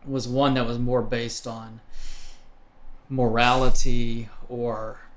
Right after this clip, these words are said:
politics mixed with ro-, morality. And I had to go off on my own. And quick story,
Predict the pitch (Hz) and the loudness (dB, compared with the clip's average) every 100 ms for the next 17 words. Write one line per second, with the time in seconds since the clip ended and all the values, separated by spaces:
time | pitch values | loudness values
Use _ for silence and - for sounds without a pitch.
0 | - - 127 120 120 120 - 123 120 120 | -14 -4 -2 -2 -4 -6 -8 -6 -4 -4
1 | - - 127 113 107 117 120 117 117 117 | -4 -6 -6 -8 -8 -10 -8 -8 -8 -8
2 | 117 117 - 120 113 110 - - - - | -8 -8 -8 -8 -10 -14 -18 -20 -18 -18
3 | - - - - - - - - - 143 | -18 -20 -16 -12 -12 -14 -16 -20 -10 -4
4 | 139 131 - _ - - - 131 170 131 | -2 -2 -6 _ -20 -12 -2 2 2 2
5 | 147 143 135 139 127 113 117 113 107 - | 2 2 2 0 0 0 -2 -4 -2 2
6 | - - - - - - 123 120 113 110 | 4 2 0 -2 -4 -6 -8 -6 -8 -10
7 | 113 - - - - - - - - - | -10 -10 -8 -8 -8 -10 -14 -12 -6 0
8 | 190 - - 127 120 117 | 0 0 -2 0 0 -2